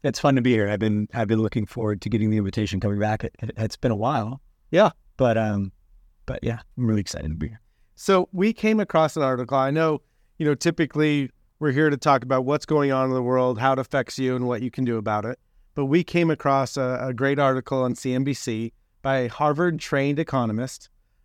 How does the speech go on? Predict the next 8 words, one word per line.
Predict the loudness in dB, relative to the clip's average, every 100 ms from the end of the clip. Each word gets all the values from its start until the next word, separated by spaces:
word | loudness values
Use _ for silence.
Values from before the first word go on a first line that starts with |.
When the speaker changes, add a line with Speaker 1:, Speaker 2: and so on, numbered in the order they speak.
| _
Speaker 2:
top | 2 2 2
twenty-one | -4 0 2 2 2 2 0 0
financial | -2 0 0 -2 -2 -2 -2
rules | -2 -2 -2 -4 -2
that | -2
everybody | 0 0 0 2 0 0
should | -4 -6 -6
do. | -8